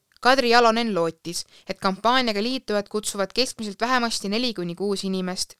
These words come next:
või kaks-kolm peret. See tähendaks maakonnale juba vähemalt sada tuhat külalist, mida on rohkem kui mullu välis- ja siseturiste kokku ning seda hoolimata koroonaajast, välisturistide puudumisest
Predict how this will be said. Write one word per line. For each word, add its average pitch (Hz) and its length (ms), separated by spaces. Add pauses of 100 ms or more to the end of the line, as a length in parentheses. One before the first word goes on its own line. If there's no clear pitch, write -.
või 180 140
kaks-kolm 196 500
peret. 170 480 (440)
See 240 140
tähendaks 220 500
maakonnale 185 640
juba 185 220
vähemalt 226 440
sada 247 300
tuhat 202 340
külalist, 165 580 (140)
mida 196 180
on 185 120
rohkem 220 400 (100)
kui 196 120
mullu 233 360
välis- 214 260
ja 202 60
siseturiste 196 580
kokku 170 460 (300)
ning 196 120
seda 208 220
hoolimata 214 580
koroonaajast, 185 880 (280)
välisturistide 190 720
puudumisest 208 720